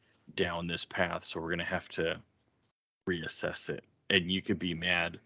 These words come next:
or anything on it, but at the end of the day, with anything, it's business. Are you gonna keep losing money, or are you gonna have to, um, you know, revamp or take a hard look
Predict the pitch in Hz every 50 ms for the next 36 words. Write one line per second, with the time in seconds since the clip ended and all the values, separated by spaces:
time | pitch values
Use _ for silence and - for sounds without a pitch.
0 | - - - - - _ - - 85 85 95 92 85 - - 85 85 98 98 92
1 | 90 - - - - 85 80 80 - - - - - - 82 78 76 90 90 90
2 | 90 90 - 92 90 87 90 90 87 110 120 107 - - 98 95 87 90 - 90
3 | 85 85 90 - - - - - - - _ - 98 95 - - - - 90 87
4 | 90 - - - - - - - - 92 90 85 92 90 90 92 - - - -
5 | 87 - - 85 85 85 85 - - 95 92 - 90 90 90 87 87 90 87 90
6 | 92 98 117 135 - _ _ _ _ _ _ - - - _ _ _ - - 95
7 | 90 87 90 90 90 - _ - - - 92 92 90 87 80 85 90 87 90 92
8 | - 87 87 87 - - - - 92 85 85 82 82 76 - - - - - -
9 | - - - _ _ _ - 98 95 87 82 82 85 - - - - _ _ _
10 | _ _ _ _ _ - 101 90 87 85 87 87 - - - _ _ _ - -
11 | _ - - - 95 92 92 - 92 90 87 90 95 95 - 87 87 90 95 -
12 | - - - - - - - - _ _ _ _ - - 101 - - - - -
13 | 87 85 85 80 90 92 92 95 92 - -